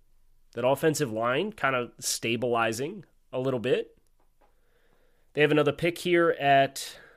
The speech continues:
forty-four on deck. So another top fifty pick. If, if they want to get another offensive lineman, they could potentially go that route. Would they want to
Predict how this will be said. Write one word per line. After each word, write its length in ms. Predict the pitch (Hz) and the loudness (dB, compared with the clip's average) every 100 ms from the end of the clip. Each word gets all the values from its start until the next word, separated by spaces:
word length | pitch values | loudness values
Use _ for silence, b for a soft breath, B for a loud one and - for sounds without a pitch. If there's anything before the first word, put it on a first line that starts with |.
| b b | b b
forty-four 1040 | - - 139 156 151 - 127 127 165 294 - _ _ _ _ _ _ _ _ _ _ _ _ - | -18 -4 0 0 -2 -6 -8 -6 -6 -8 -14 _ _ _ _ _ _ _ _ _ _ _ _ -2
on 220 | 139 131 | 0 0
deck. 420 | 127 202 262 - | 0 0 -2 -14
So 180 | - 143 | -10 -4
another 220 | 131 139 | -2 -2
top 260 | 135 131 - | -2 -2 -2
fifty 280 | 147 - 123 | -8 -8 -4
pick. 340 | 156 226 - | -2 -4 -6
If, 160 | 110 104 | -10 -10
if 140 | 98 | -10
they 100 | 110 | -8
want 240 | 98 107 | -6 -6
to 60 | 113 | -6
get 280 | 90 95 107 | -8 -10 -8
another 300 | 110 113 113 | -6 -6 -4
offensive 540 | 113 - 123 120 110 | -6 -6 -10 -10 -10
lineman, 380 | 113 123 143 143 | -6 -6 -6 -6
they 100 | 110 | -8
could 200 | 107 113 | -10 -14
potentially 480 | 123 107 123 - 123 | -12 -8 -8 -8 -10
go 200 | 123 131 | -8 -6
that 200 | 139 135 | -6 -6
route. 320 | 139 165 165 _ _ _ _ _ _ _ _ _ | -6 -6 -8 _ _ _ _ _ _ _ _ _
Would 120 | 85 82 | -20 -14
they 100 | 101 | -8
want 200 | 117 | -4
to 120 | 123 | -4